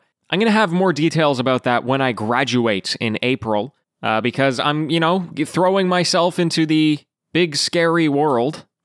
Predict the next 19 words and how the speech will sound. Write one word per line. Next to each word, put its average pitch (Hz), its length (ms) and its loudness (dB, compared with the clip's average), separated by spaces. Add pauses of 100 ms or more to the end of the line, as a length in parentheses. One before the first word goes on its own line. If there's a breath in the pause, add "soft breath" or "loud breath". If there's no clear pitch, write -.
and 123 140 -2
that 147 100 0
means 151 240 0
I 143 80 0
need 143 160 0
an 135 100 -2
income. 107 460 -4
So 110 380 0 (280)
if 123 100 -6
that's 185 200 0
something 196 240 0
you're 165 160 2
interested 160 400 -2
in, 151 300 0 (280)
you 123 80 -6
know, 127 140 2
if 113 80 -2
you're 123 220 2
into 120 520 0